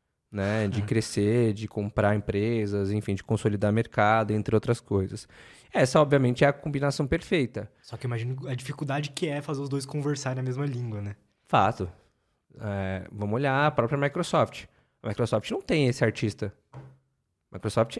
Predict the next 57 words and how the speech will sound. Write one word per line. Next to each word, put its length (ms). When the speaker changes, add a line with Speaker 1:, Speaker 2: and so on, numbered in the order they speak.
Speaker 1:
é 100
esse 120
segundo 280
jogo. 500
E 140
aí 80
encontrou 720
um 40
dos 120
melhores 340
jogadores 440
do 100
mundo, 360
que 80
é 40
o 40
Satya 300
Nadella. 580
Indiano, 600
estrategista, 800
que 220
pensa 400
em 60
tudo. 440
Speaker 2:
Quem 100
Speaker 1:
em 40
Speaker 2:
que 40
é 20
esse 120
cara? 260
Speaker 1:
É 140
um 180
indiano, 400
que 120
é 80
um 80
Speaker 2:
<laughs> 80
Speaker 1:
funcionário 460
da 60
Microsoft 380
já 140
há 40
muito 340
tempo, 420
que 120
é 60
o 60
C 200
E 40
O 120
atual 280
da 160
Microsoft. 640
Ele 200
é 40
um 40
estrategista 800